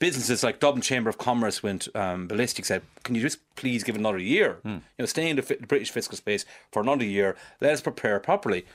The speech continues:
Speaker 1: so that we can do this." Uh,
Speaker 2: So this
Speaker 1: you
Speaker 2: is
Speaker 1: know.
Speaker 2: far worse than Brexit.
Speaker 1: Well, is it?
Speaker 2: Well, I mean,
Speaker 1: <laughs>
Speaker 2: six weeks.
Speaker 1: Well, the people voted on Brexit without knowledge.
Speaker 2: Well, true,
Speaker 1: You know,
Speaker 2: yeah.
Speaker 1: um, um, so, but yeah, th-, th-, this is
Speaker 2: In
Speaker 1: that's
Speaker 2: terms
Speaker 1: the
Speaker 2: of
Speaker 1: same
Speaker 2: disruption,
Speaker 1: comparison.
Speaker 2: in terms of,
Speaker 1: Huge
Speaker 2: uh,
Speaker 1: disruption.
Speaker 2: yeah.
Speaker 1: Oh yeah, but you have,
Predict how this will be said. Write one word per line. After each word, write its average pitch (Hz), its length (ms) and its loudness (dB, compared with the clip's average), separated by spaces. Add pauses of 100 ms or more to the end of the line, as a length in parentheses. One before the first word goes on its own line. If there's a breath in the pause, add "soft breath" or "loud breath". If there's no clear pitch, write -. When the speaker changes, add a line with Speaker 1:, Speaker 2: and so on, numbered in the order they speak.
(140)
Speaker 1:
so 113 180 0
that 104 220 0
we 120 80 0
can 104 160 -2
do 110 240 2
this." 95 280 2
Uh, 90 320 0
Speaker 2:
So - 100 -6
this 127 100 -4
Speaker 1:
you 143 80 -4
Speaker 2:
is 110 60 0
Speaker 1:
know. 95 200 0
Speaker 2:
far 87 100 2
worse - 260 0
than - 120 -10
Brexit. - 480 -4 (480)
Speaker 1:
Well, - 140 2
is 247 160 2
it? 285 180 -4 (180)
Speaker 2:
Well, 120 220 0
I 190 120 2
mean, 208 120 2 (180)
Speaker 1:
<laughs> - 80 -6
Speaker 2:
six - 380 0
weeks. 156 240 2
Speaker 1:
Well, 220 80 8
the 156 140 2
people 202 240 2
voted 190 280 6
on 151 80 4
Brexit 120 320 2
without 107 280 2
knowledge. 98 280 0
Speaker 2:
Well, 98 140 2
true, - 240 -4
Speaker 1:
You 113 80 -2
know, 104 220 2
Speaker 2:
yeah. 110 140 2
Speaker 1:
um, 101 140 -6
um, 95 440 -2 (120)
so, 110 300 4
but 123 160 0
yeah, 175 120 4
th-, 131 220 -4
th-, 165 180 2
this 208 180 6
is 175 80 -2
Speaker 2:
In - 80 -10
Speaker 1:
that's - 140 2
Speaker 2:
terms 143 240 4
Speaker 1:
the 120 40 2
Speaker 2:
of 98 80 -2
Speaker 1:
same - 120 2
Speaker 2:
disruption, 139 480 2
Speaker 1:
comparison. - 80 -12
Speaker 2:
in 69 60 -8
terms 107 280 -2
of, 80 180 -8
Speaker 1:
Huge 165 280 0
Speaker 2:
uh, - 20 2
Speaker 1:
disruption. - 400 0
Speaker 2:
yeah. - 100 -20
Speaker 1:
Oh - 80 4
yeah, 175 80 6
but 127 80 -2
you 180 80 4
have, 135 120 2